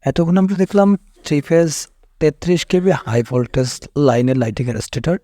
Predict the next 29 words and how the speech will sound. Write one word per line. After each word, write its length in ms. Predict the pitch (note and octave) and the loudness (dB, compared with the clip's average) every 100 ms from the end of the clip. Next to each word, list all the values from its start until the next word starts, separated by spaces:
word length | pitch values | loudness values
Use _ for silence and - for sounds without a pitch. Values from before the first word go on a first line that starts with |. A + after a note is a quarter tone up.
| - | -2
এবার 240 | C#3+ E3 | 0 0
যে 140 | D#3+ | 0
লাইটিং 280 | F3 E3 - | 0 0 0
অ্যারেস্টেটরটি 920 | F3 D#3+ - - E3+ F3+ D#3+ - - | -2 -2 -2 -2 -2 -2 -4 -2 0
দেখতে 280 | D3+ A#2+ - | 0 0 -2
পাচ্ছি, 360 | B2 A2+ - F3+ - _ _ _ | 0 -2 -2 -4 -6 _ _ _
আহ, 200 | B2+ B2 | -2 -2
থ্রি 220 | A#2+ D3+ | -2 -4
ফেজ 240 | D3 F3 E3 | 0 0 0
লাইনে 280 | E3+ F3 F#3 - | 0 2 0 -2
তিনটি 720 | F3+ E3 D#3+ - - F3+ F3+ | 0 0 0 -6 -2 0 0
পোলেই 500 | - - C3 C3 D#3+ | -2 -2 0 2 2
দেখেন 520 | E3 C#3+ - C3+ F3 | 2 -2 -2 -2 -2
তিনটি 360 | G3+ F3 D#3 D#3+ | 0 0 0 0
লাইটিং 300 | D3+ C3 C#3+ | 0 0 0
অ্যারেস্টেটর 500 | C3+ C3 - C3 B2 | 0 -2 -4 -4 -4
অর্থাৎ 260 | B2+ C3 - - | -6 -8 -8 -2
রডের 400 | C#3+ E3 F3+ F3 | 0 2 2 0
মতো 220 | D#3+ C#3 | 0 -2
যে 160 | B2+ B2 | -2 -2
ব্যবহার 360 | B2 A#2+ B2+ | -2 -2 -2
করা 220 | B2 B2 | -2 -2
হয়েছে, 320 | A#2+ A#2 - F3+ | 0 -4 -2 0
নিচ 240 | D3 - | 0 -2
থেকে 220 | - D3 C#3 | -6 -4 -4
একটি, 240 | - - | -2 -2
উপর 240 | C#3 - | -2 -4
থেকে 280 | C3 B2 - | -6 -4 -4
একটি, 320 | A#2 - G#3 | -6 -2 -2